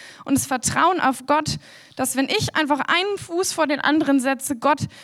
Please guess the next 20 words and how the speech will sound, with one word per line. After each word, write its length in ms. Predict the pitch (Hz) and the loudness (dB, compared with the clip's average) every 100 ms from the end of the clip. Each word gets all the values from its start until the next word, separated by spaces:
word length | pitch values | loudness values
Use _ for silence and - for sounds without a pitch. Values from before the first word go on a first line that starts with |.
| - - | -20 -6
sein 560 | - 269 294 302 - _ _ - | 0 2 4 0 -2 _ _ -10
Wunder 480 | 220 311 339 320 254 | 0 2 4 2 2
dazu 400 | 254 - 311 254 | 0 0 0 0
gibt, 380 | 208 208 - | -2 -4 0
das, 320 | 277 311 - - | 0 0 -4 -6
was 200 | 247 262 | -4 -2
eben 200 | 269 285 | 2 4
nicht 180 | 285 247 | 4 2
in 100 | 202 | -2
meiner 280 | 180 185 185 | -4 -4 -4
Macht 300 | 185 - - | -6 -8 -12
steht.“ 480 | - 202 190 - - _ _ _ _ _ _ _ _ - - | -12 -12 -12 -14 -16 _ _ _ _ _ _ _ _ -20 -4
Oder 160 | 285 | 0
Jesus 400 | 277 311 359 359 | 2 0 0 2
sagt 200 | 294 294 | 2 0
bei 120 | 294 262 | 0 2
der 80 | |
Hochzeit 420 | 294 330 - 294 - | 4 2 0 -2 0
zu 120 | 262 | -2
Kana 460 | - - 320 302 | 0 2 4 2